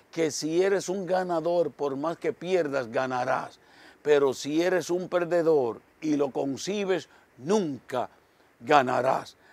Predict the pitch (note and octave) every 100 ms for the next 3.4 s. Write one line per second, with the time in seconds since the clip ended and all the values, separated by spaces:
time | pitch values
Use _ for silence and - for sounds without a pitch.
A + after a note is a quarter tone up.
0 | - A#2+ D3 E3+ E3+ D#3 D3 D3 D#3 B2
1 | G#2+ _ _ - C3+ D#3+ D#3+ B2+ C3 -
2 | C#3 - _ _ _ _ - D3+ - D#3+
3 | E3+ D#3 - -